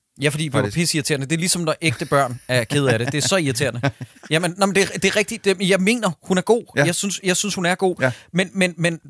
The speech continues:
Speaker 1: jeg er også spændt på, hvordan remaken bliver med det her. Fordi du skal ikke fortælle mig, at i remaken, at der kommer til at være en scene, hvor et amerikansk par er halvvejs hjemme ved Washington,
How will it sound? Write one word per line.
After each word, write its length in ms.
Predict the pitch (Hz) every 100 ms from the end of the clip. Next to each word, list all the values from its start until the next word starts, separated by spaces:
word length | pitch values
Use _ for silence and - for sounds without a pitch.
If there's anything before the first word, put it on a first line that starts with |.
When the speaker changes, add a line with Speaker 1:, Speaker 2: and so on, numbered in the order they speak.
| _ 165
Speaker 1:
jeg 80 | 165
er 40 |
også 200 | 160 185
spændt 300 | - 214 196
på, 220 | - 190 170
hvordan 360 | 151 151 165 165
remaken 460 | 175 196 180 139 139
bliver 220 | 156 160
med 100 | 139
det 80 | 131
her. 160 | 131 - _ - _
Fordi 460 | - 180 185 185 - -
du 80 | 175
skal 140 | -
ikke 120 | 185
fortælle 340 | - - 190 165
mig, 120 | 120 - _ _ -
at 120 | 156
i 80 | 160
remaken, 500 | 156 185 175 143 139
at 120 | 135
der 60 | 135
kommer 220 | 160 143
til 120 | 170
at 60 | 151
være 100 | 147
en 80 |
scene, 300 | 156 160 156
hvor 160 | 160 151
et 60 | 143
amerikansk 520 | 143 139 175 185 -
par 160 | 160
er 120 | 143 139
halvvejs 600 | 139 175 175 143 120 -
hjemme 340 | 139 139 160 156
ved 140 | 139 139
Washington, 640 | 127 139 160 - 104